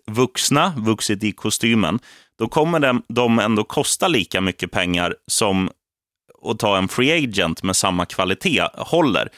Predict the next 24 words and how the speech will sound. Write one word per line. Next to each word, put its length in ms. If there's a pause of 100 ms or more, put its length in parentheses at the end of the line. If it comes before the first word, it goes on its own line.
(240)
Så 160
jag, 220
jag, 440 (200)
jag 220
var 80
inne 180
på 100
ditt 220
spår 200
först, 320
att 120
jag 120
tänkte 260
så 100
här, 80
"Fan, 280
det 80
här 160
vinner 280
ju, 260 (220)
eh, 240 (160)
Colts 420
med 120
hästlängder." 640